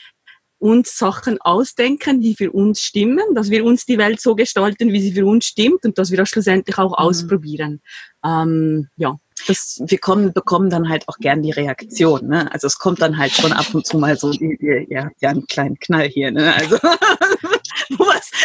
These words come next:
Speaker 2: was überlegt ihr euch denn jetzt schon wieder? So nach dem Motto.
Speaker 1: Ja, der Gegenwind ist nicht immer einfach. Der
Speaker 2: Nee.
Speaker 1: Gegenwind ist wirklich nicht immer einfach, weil selbstverständlich hatten auch wir unsere Zweifel.
Speaker 2: Ja.
Speaker 1: Also die letzten Monate, als dieses Ding fertig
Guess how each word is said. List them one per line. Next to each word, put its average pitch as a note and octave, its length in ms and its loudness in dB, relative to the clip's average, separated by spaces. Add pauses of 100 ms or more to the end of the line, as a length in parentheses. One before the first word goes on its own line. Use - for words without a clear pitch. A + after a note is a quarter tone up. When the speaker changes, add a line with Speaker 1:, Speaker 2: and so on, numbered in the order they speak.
(120)
Speaker 2:
was G#4+ 220 -2
überlegt C#4+ 480 0
ihr B3 120 -4
euch G#3 160 -4
denn E3+ 200 -4
jetzt - 360 -6
schon D#3+ 280 -4
wieder? D3+ 360 -10
So A3+ 140 -4
nach C#4 220 -2
dem D#4+ 240 -4
Motto. - 500 -6 (760)
Speaker 1:
Ja, A#3 200 2
der A#3+ 140 -2
Gegenwind C4+ 580 2
ist F#4 120 0
nicht C#4 220 -2
immer D4 300 -2
einfach. C4+ 480 0
Der F#3+ 140 -6
Speaker 2:
Nee. G#3 160 2
Speaker 1:
Gegenwind F#3 380 2
ist - 160 -6
wirklich C4 280 -2
nicht D4+ 200 0
immer C4 280 0
einfach, A3+ 400 0
weil G3 160 0
selbstverständlich A3 720 -2
hatten G3 220 -4
auch F#3 180 -2
wir C#4 240 2
unsere E4+ 300 -2
Zweifel. D#4 460 0
Speaker 2:
Ja. D3+ 40 -12 (300)
Speaker 1:
Also F#3+ 160 0
die F#3+ 80 2
letzten A#3+ 360 2
Monate, A3 600 2
als F3+ 180 0
dieses G#3+ 300 -4
Ding A3 240 2
fertig A3+ 420 -4